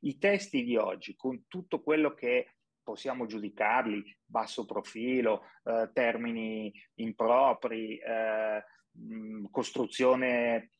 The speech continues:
molto limitata, per loro sono quello che per noi erano i testi di Andrea Battisti,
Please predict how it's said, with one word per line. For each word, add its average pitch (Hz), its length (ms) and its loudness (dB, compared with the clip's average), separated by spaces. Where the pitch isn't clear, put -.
molto 131 340 -2
limitata, 120 840 -4
per 151 160 0
loro 247 280 -2
sono 110 280 -10
quello 139 220 0
che 107 140 -4
per 101 140 -6
noi 120 220 -2
erano 104 220 -4
i 98 80 -16
testi 104 360 -10
di 101 100 -4
Andrea 98 360 -2
Battisti, - 560 -8